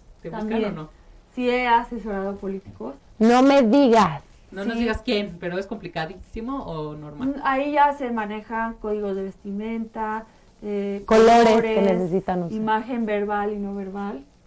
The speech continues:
Speaker 2: ¿Saben cuál es la imagen verbal y no verbal?
Speaker 3: Sí.
Speaker 2: A ver.
Speaker 1: Pero eso también tú
Speaker 2: Me-,
Speaker 1: das
Speaker 2: el
Speaker 1: esas
Speaker 2: noventa y tres por ciento es imagen física.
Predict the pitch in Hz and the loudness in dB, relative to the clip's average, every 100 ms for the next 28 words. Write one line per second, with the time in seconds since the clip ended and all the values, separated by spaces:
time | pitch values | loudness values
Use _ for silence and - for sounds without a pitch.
0 | _ 220 208 208 202 196 190 202 208 196 | _ -14 -10 -6 -6 -6 -8 -10 -8 -8
1 | 190 196 196 190 185 190 247 339 - - | -8 -8 -10 -10 -10 -10 -12 -14 -16 -20
2 | _ - 165 151 165 190 240 - - - | _ -4 -2 -2 -4 -6 -8 -14 -20 -20
3 | _ 208 196 - - - - - - - | _ -14 -12 -14 -20 -20 -20 -18 -16 -16
4 | - - - 185 202 226 190 180 185 202 | -18 -12 0 2 2 0 -2 -4 -4 -4
5 | 185 233 262 - 262 269 269 269 269 262 | -4 -4 -2 2 4 4 4 4 2 0
6 | 277 302 302 330 330 - 285 247 - 247 | -2 -2 -4 -6 -6 -6 -6 -6 -6 -4
7 | 330 440 - _ _ - - - _ _ | -4 -6 -14 _ _ -20 -20 -20 _ _
8 | _ - - 220 220 226 - - 208 208 | _ -20 -10 -4 -2 -4 -8 -8 -6 -4
9 | 202 214 214 202 233 _ _ _ 220 214 | -6 -6 -8 -8 -10 _ _ _ -12 -12
10 | 202 | -16